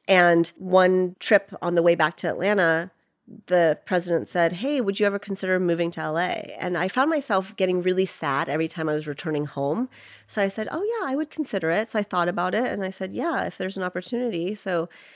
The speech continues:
they wanted me to move to L A to approach small designers like myself and say, "Hey,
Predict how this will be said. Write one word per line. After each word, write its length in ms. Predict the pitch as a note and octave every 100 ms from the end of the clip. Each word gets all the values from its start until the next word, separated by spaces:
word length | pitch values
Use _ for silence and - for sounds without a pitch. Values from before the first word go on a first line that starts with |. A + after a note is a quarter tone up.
| _ _ _
they 260 | F#3 F#3 F#3+
wanted 380 | F#3+ F3+ F3+ F3
me 220 | F3 F3
to 340 | - - E3+
move 360 | E3+ E3 E3+ G#3
to 120 | -
L 180 | A3 A3
A 220 | F3 E3
to 260 | F3 - F#3
approach 600 | - - G3 F#3 - -
small 340 | - - F#3 F3
designers 440 | F#3 F#3 E3+ F3
like 140 | E3+ F3
myself 520 | E3 - D3+ E3+ -
and 180 | D3+ E3+
say, 300 | E3+ D#3+ E3 - -
"Hey, 400 | - G3+ E3+ D#3+